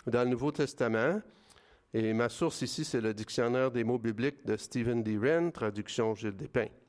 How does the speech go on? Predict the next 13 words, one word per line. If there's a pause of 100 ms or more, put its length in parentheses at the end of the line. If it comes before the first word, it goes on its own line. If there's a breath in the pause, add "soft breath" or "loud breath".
(120)
Donc,
le (460 loud breath)
premier
mot,
c'est
fortion, (600 soft breath)
qui
désigne
une
obligation
sous
la
loi.